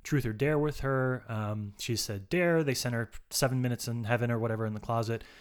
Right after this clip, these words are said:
And it turns out that two of the, the members, the two broiest, douchiest members of the group,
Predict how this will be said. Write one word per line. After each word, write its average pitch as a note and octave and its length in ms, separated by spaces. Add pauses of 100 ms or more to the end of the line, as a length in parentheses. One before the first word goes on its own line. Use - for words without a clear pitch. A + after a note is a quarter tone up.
(340)
And C3 260
it C3 80
turns D#3 220
out C3 80
that C3 160
two F#3+ 220
of D#3+ 100
the, C#3+ 120
the B2+ 160
members, A#2+ 400
the A#2 80
two B2 240
broiest, B2+ 640
douchiest A#2 400
members G#2+ 320
of G2+ 100
the G#2+ 60
group, D3+ 360